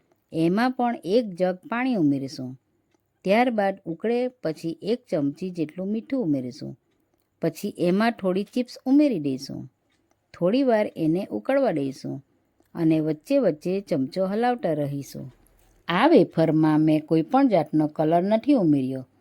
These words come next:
એટલા માટે આપણી વેફર વ્હાઈટ થશે. હવે આ જ પ્રોસેસ ફરીથી રિપીટ કરીશું. તો હવે આપણે કોઈ જારાથી વેફરને આ રીતે કાણાવાળા વાસણમાં કાઢી લઈશું.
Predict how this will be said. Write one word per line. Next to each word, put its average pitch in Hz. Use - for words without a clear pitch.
એટલા 240
માટે 170
આપણી 214
વેફર 170
વ્હાઈટ 226
થશે. 131
હવે 156
આ 170
જ 262
પ્રોસેસ 151
ફરીથી 247
રિપીટ 254
કરીશું. 131
તો 147
હવે 147
આપણે 151
કોઈ 151
જારાથી 190
વેફરને 151
આ 196
રીતે 151
કાણાવાળા 156
વાસણમાં 147
કાઢી 190
લઈશું. 131